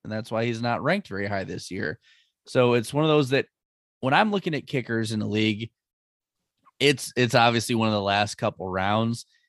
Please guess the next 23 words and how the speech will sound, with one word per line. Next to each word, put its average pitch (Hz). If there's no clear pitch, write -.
and 104
if 117
it 110
comes 131
to -
me 123
and 101
there's 98
just -
no 110
wide 135
receiver 113
I 98
like, 101
no 110
running 104
back 98
I 95
like, 98
no 120
depth 120
I 110
like, 110